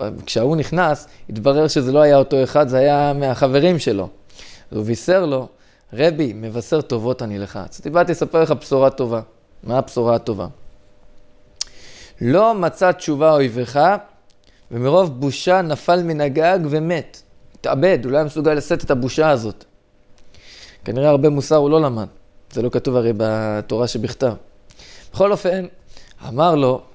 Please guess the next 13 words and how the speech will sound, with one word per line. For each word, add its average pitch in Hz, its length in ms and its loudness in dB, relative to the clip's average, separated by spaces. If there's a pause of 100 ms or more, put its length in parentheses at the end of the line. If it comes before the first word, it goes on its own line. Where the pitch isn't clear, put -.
(240)
בא 92 100 -6
לפה 113 220 -4
אורח, 117 460 0
אותו 120 220 -2
מין, 135 320 -6
ובא 98 280 0
עוד 120 120 2
לבשר 104 480 -4
בשורה 123 280 -2
טובה, 185 320 2 (640)
אז, 107 340 -10
אה, 101 680 -6 (420)
רבי 147 380 -2